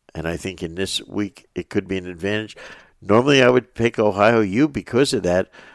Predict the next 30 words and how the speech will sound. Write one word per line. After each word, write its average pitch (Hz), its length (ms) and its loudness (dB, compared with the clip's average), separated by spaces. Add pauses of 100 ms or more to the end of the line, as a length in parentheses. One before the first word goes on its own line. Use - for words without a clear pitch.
(220)
but 85 100 -2
I'm 101 120 0
gonna 107 180 0
stick - 380 -2
with, 92 340 0
uh, 85 300 -2 (100)
the 85 80 -8
defending 147 540 0
national 90 420 -6
champs 82 340 -6
from 87 240 -8
two - 140 -4
years 85 320 -6
ago, 85 380 -4 (720)
the - 80 -14
University 82 480 -8
of 78 80 -8
Virginia, 80 460 -12
Tony 82 420 -12
Bennett's 78 440 -14
Cavaliers. 71 960 -12 (840)
Then, 123 540 -2 (1900)
wa-, - 160 -8 (160)
U 123 260 2
S 143 140 6
C, - 560 -2 (140)
who 104 320 -2
has 90 360 0 (260)
incredible 135 640 0
talent, 87 540 -6